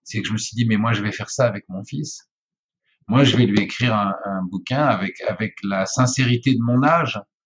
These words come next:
qui change avec les années. Et, euh, et puis, tout sera dedans. <clears throat> Et si à trente-neuf ans, il a envie de savoir si son père était, comment te dire,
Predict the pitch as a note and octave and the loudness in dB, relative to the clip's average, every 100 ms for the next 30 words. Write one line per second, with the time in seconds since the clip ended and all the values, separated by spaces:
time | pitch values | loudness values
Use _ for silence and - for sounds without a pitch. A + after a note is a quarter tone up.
0 | _ - B2 E3 G3+ A3 D3 A2 G#2 G#2+ | _ 0 2 6 8 8 4 2 -2 -2
1 | G#2 G2 G2+ G2+ G#2+ - _ _ _ _ | 0 0 0 0 -4 -16 _ _ _ _
2 | _ _ A#2 A#2 A#2 G#2 G2+ G2 F#2+ F#2 | _ _ 4 6 6 4 2 0 -2 -2
3 | F2+ F2+ E2+ - - - - - B2 - | -2 -6 -8 -6 -6 -6 -14 -8 -6 -2
4 | B2+ A#2+ C3 F3+ - _ _ _ C3+ B2+ | -2 -2 -4 -8 -12 _ _ _ 4 6
5 | G2 G2+ G2+ C#3 B2 - D3+ - D3 C3+ | 4 0 0 2 2 4 2 4 4 4
6 | E3 C3+ A2 G#2 G#2 - A2 A#2+ A#2+ - | 4 2 0 -2 -6 -2 0 0 -2 -4
7 | - A2 F#2+ A#2+ G#2+ - G#2 - _ _ | -6 -6 0 0 0 -4 -6 -6 _ _
8 | - - _ - A2 A2 G2+ F#2+ G#2+ | -16 -16 _ -2 0 0 -2 -2 -2